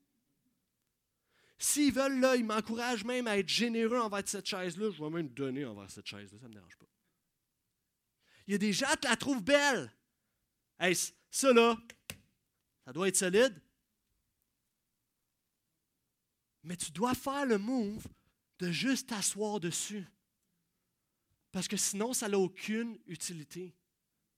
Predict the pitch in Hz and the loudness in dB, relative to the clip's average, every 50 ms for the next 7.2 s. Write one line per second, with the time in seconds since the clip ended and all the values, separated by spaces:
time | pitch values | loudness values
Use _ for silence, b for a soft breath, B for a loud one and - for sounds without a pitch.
0 | _ _ _ _ _ _ _ _ _ _ _ _ _ _ _ _ _ _ _ _ | _ _ _ _ _ _ _ _ _ _ _ _ _ _ _ _ _ _ _ _
1 | _ _ _ _ _ _ _ _ - - - - - - - 196 165 b b b | _ _ _ _ _ _ _ _ -16 -16 -16 -14 -14 -12 -12 -12 -12 b b b
2 | b - - 208 180 151 147 160 220 269 330 339 285 175 151 - 170 190 175 165 | b -8 -8 -8 -8 -8 -10 -6 -4 -2 0 0 -2 -2 -4 -4 -2 -2 -2 -2
3 | 170 175 b b b b - - 202 170 147 165 262 277 302 269 202 202 214 185 | -2 -4 b b b b -10 -8 -8 -8 -6 -6 -4 -4 -2 -2 -4 -4 -4 -6
4 | 147 131 139 139 147 156 B B - - - 170 - - 226 233 254 302 302 214 | -6 -8 -10 -10 -12 -12 B B -6 -4 -4 -4 -4 -6 -8 -6 -6 -6 -6 -6
5 | 214 180 160 170 185 214 226 202 180 165 - - 185 - - - 247 226 - - | -4 -4 -2 -2 -2 -2 -2 -4 -10 -12 -12 -12 -10 -10 -10 -12 -12 -14 -16 -16
6 | - - 165 175 170 - - - 220 - - - - 285 196 - - - 165 - | -16 -14 -14 -12 -12 -12 -10 -10 -12 -12 -12 -12 -12 -12 -10 -10 -8 -8 -8 -10
7 | 135 - 226 214 | -12 -16 -20 -20